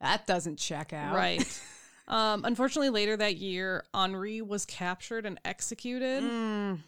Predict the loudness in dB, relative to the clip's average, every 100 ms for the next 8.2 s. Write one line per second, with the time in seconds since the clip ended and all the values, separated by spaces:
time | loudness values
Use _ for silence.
0 | _ _ _ 0 2 2 0 0 -2 -2
1 | -4 -2 -2 -2 -4 -4 -4 -4 0 0
2 | 0 -2 -2 0 2 4 2 0 -4 -6
3 | 0 2 2 0 0 2 2 0 -2 -2
4 | -4 -6 -6 -6 -8 -8 -10 -8 -10 -10
5 | -12 -10 0 4 4 4 4 2 -2 -2
6 | -4 -6 -6 -6 -6 -8 -10 -12 -14 _
7 | _ _ _ _ -6 -6 -6 -8 -8 -8
8 | -14